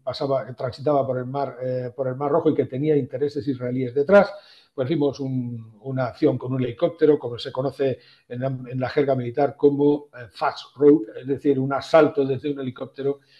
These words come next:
eh, de milicianos, mm, que estaban perfectamente adiestrados para abordar un barco, no desde la mar,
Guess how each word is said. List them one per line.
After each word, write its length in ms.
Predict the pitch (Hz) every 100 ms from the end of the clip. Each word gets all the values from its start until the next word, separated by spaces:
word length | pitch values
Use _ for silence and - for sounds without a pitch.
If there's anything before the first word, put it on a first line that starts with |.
| _ _
eh, 540 | - 123 120 117 110 107 104 95 _ _ 110
de 140 | 127
milicianos, 680 | 123 120 110 151 143 143 143 _ _ _
mm, 280 | - 117 113
que 100 | 107
estaban 300 | 117 127 127
perfectamente 580 | 123 120 139 123 127 120
adiestrados 680 | 123 117 110 - 127 127 -
para 300 | - 120 135
abordar 500 | 127 120 120 123 135
un 120 | 123
barco, 420 | 139 131 143 - - _ -
no 300 | 131 156 143
desde 260 | 120 135
la 100 | 139
mar, 320 | 120 143 123